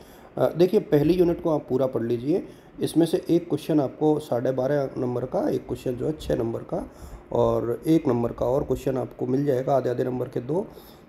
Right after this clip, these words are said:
तो ये एक प्रकार से, अ, यहाँ से आपको बड़ा advantage, लगभग उन्नीस पॉइंट पाँच जो है, नाइनटीन पॉइंट फ़ाइव marks आप लोग अटेम्प्ट कर सकते हो इस पेपर से। तो पहला क्वेश्चन तो यही है कि, अ, प्रकृति और उद्देश्य बिजनेस के क्या होते हैं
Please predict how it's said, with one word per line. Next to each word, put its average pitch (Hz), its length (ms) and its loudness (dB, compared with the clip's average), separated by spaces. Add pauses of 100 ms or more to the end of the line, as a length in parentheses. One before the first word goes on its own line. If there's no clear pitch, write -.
(140)
तो 131 260 4
ये 175 180 4
एक - 160 -2
प्रकार 143 280 0
से, 156 380 -2
अ, 127 400 -2
यहाँ 139 280 -2
से 151 140 0
आपको 139 420 0
बड़ा 151 300 4
advantage, 123 560 -2
लगभग 147 360 0 (480)
उन्नीस 190 280 4
पॉइंट 170 320 2 (160)
पाँच 127 360 2
जो 123 280 2
है, 147 240 2
नाइनटीन 143 400 2
पॉइंट 151 220 4
फ़ाइव 151 220 2
marks 139 340 2
आप 127 180 -6
लोग 156 420 -6 (200)
अटेम्प्ट 143 320 2
कर 139 160 4
सकते - 300 -4
हो 165 140 0
इस 151 80 -8
पेपर - 320 -6
से। - 140 -10
तो - 100 -8
पहला 175 300 2
क्वेश्चन 185 340 0
तो 180 100 0
यही 160 220 0
है 165 100 0
कि, 175 200 0
अ, 160 60 -2 (960)
प्रकृति 156 480 2
और 127 200 0
उद्देश्य 139 440 -2
बिजनेस 143 320 -4
के 151 100 -4
क्या 151 180 -2
होते 143 260 -4
हैं 190 240 -8